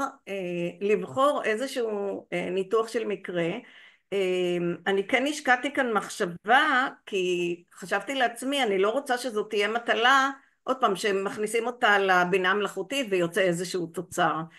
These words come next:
אז במקרה הזה, הסטודנטים במטלה מסכמת נדרשו, אה, לנתח את ה-, את, את האתר הקורס, את הסביבה של הלמידה,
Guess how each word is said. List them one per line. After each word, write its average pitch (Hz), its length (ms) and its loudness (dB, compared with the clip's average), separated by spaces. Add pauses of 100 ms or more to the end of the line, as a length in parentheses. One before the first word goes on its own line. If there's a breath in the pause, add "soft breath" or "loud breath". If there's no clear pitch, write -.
(300 soft breath)
אז 180 160 -2
במקרה 190 520 2
הזה, 269 600 0 (220)
הסטודנטים 208 1000 -2
במטלה 175 680 0
מסכמת 220 680 -4
נדרשו, 214 800 0 (500 loud breath)
אה, 180 480 0
לנתח 208 800 2
את 190 360 -6
ה-, 165 480 2 (200)
את, - 280 -10
את 185 180 -4
האתר 233 520 0
הקורס, 190 500 -2
את 175 140 -6
הסביבה 190 680 2 (180)
של 185 300 -4
הלמידה, 175 680 4